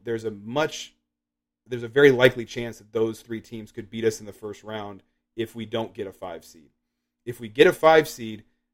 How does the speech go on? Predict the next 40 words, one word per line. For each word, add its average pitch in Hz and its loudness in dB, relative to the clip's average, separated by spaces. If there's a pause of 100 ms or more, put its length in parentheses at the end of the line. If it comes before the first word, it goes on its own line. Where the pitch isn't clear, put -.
(120)
and 120 -10
we 113 -8
get 135 2
some 135 -8
momentum 120 -2
in 131 -6
the 120 -6
playoffs, 117 -2 (260)
Curry 165 -4
in 127 -4
the 117 -8
playoffs 127 2
has 107 -14
shown 127 -4
that 107 -12
he 131 -20
goes 120 2
five, 113 -6
six - -10
games 107 -16 (240)
all 110 -4
the 98 -14
time. 92 -12 (300)
He 123 -6
wins 123 -6
on 117 -6
the 110 -10
road 104 -2 (160)
all 113 -2
the 104 -8
time, 101 -12
even 117 -10
in 120 -10
twenty 120 -12
thirteen 113 -10
against 107 -16
the 107 -20
Nuggets 110 -6
and - -20
Spurs, 123 -4